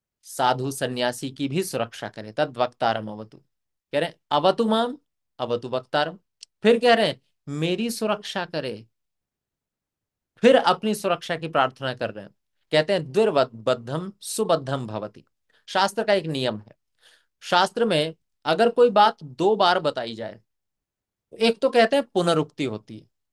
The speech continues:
लेकिन सदैव पुनरुक्ति नहीं होती। कई बार उसका उद्देश्य होता है, जो कि मैंने अभी आपके सामने एक पंक्ति बोली, "द्विर्बद्धम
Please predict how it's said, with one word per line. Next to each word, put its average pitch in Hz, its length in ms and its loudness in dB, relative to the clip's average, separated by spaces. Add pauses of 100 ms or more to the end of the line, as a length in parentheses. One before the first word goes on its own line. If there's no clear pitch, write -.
(280)
लेकिन 180 280 0
सदैव 170 360 4
पुनरुक्ति 196 600 0
नहीं 185 180 -4
होती। 117 300 -10 (880)
कई 202 160 8
बार 240 180 6
उसका 240 220 2
उद्देश्य 196 460 2
होता 196 300 2
है, 220 120 2
जो 190 120 -4
कि 202 100 -8
मैंने 190 240 -2
अभी 185 180 -2
आपके 175 280 0
सामने 165 300 -4
एक 165 100 -12
पंक्ति 147 300 -4
बोली, 160 340 -4 (800)
"द्विर्बद्धम 156 960 2